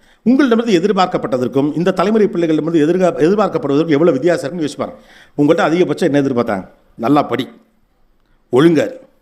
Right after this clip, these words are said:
கெட்ட பேர் வாங்கி கொடுத்துறாது, ஏதாவது ஒரு வேலைக்கு போய் பொழைச்சிக்கன்னாங்க.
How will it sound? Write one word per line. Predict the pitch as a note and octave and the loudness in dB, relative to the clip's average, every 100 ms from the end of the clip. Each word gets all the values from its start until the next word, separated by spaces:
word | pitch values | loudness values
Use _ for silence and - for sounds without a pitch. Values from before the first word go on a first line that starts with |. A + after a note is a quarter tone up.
| _ _ _ _ _ | _ _ _ _ _
கெட்ட | E3+ F3 C4 | 0 2 2
பேர் | A3+ D#3 | 2 0
வாங்கி | C3 A#2+ | 0 -4
கொடுத்துறாது, | G#2+ G#2+ F#2+ - _ _ | -6 -6 -8 -14 _ _
ஏதாவது | C3+ B2 E3 | -2 0 2
ஒரு | G3+ B2 | 2 0
வேலைக்கு | D3 D#3 A2+ A2+ | 0 -2 -4 -8
போய் | C3+ - _ _ - | -8 -12 _ _ -2
பொழைச்சிக்கன்னாங்க. | F3+ F3+ - C3+ A2 - | -2 -2 -4 -4 -4 -8